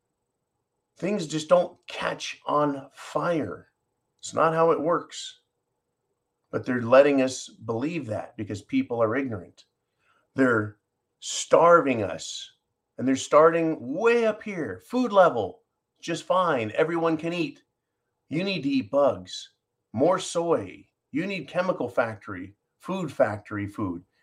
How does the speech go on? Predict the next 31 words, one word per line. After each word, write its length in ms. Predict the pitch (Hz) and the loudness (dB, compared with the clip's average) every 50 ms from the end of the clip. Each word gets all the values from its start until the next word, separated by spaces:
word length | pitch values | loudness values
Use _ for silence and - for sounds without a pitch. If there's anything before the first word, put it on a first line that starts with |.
| _ _ _ | _ _ _
You, 340 | 123 147 185 190 - - - _ _ _ _ | -4 -2 -2 -2 -6 -10 -18 _ _ _ _
we 140 | - 151 180 | 0 2 2
need 160 | 196 202 175 | 2 2 0
to 60 | 160 156 | -2 -4
cut 260 | - - 175 - 147 | -2 -4 -4 -2 2
nitrogen. 600 | 147 156 175 180 165 - 135 113 117 107 107 113 | 4 4 2 2 0 -4 -6 -4 -2 -2 0 2
We 100 | 131 151 | 2 2
need 180 | 175 185 175 | 0 0 -2
to 80 | 160 156 | -4 -4
cut 320 | 156 - 170 165 - - | -2 0 0 0 0 -2
diesel. 400 | 120 147 160 165 151 - - 104 | -4 -4 -4 -4 -6 -8 -6 -2
We 100 | 123 143 | 0 0
need 200 | 160 202 220 202 | 0 0 -2 -2
to 60 | 190 175 | -4 -4
stop 360 | - - 185 180 - - - | -2 0 0 0 0 0 0
farming 400 | 160 156 170 180 175 165 143 123 | 0 2 2 2 2 0 0 -2
so 180 | - - 123 | 0 -2 -2
much. 380 | 107 101 87 78 - - - - _ _ _ _ _ | -2 -2 -6 -10 -14 -16 -20 -20 _ _ _ _ _
And 140 | - 127 151 | 0 2 4
they're 100 | 160 156 | 4 2
slowly 500 | 156 - - 165 185 202 202 208 214 208 | 0 -2 4 6 6 6 6 4 0 2
gonna 220 | 180 190 196 185 | 4 4 4 4
bring 280 | - 151 156 156 156 156 | 4 2 2 4 4 2
the 60 | 151 | 2
food 300 | 151 - 151 147 147 139 | 0 0 0 0 0 0
supply 380 | - - 131 - 135 127 127 123 | -2 -6 -2 2 2 4 4 2
down. 420 | 120 135 139 139 113 90 87 92 _ _ _ _ _ _ _ _ _ _ _ _ _ _ _ | 0 -2 -2 -2 -4 -6 -10 -16 _ _ _ _ _ _ _ _ _ _ _ _ _ _ _
They're 100 | - 131 | -6 -2
going 220 | 123 143 156 156 156 | 0 2 2 2 2
to 100 | - 156 | 0 -4
cause 680 | 151 - 151 147 143 143 143 147 139 135 - - - | -2 0 2 4 6 6 6 6 4 0 -6 -12 -14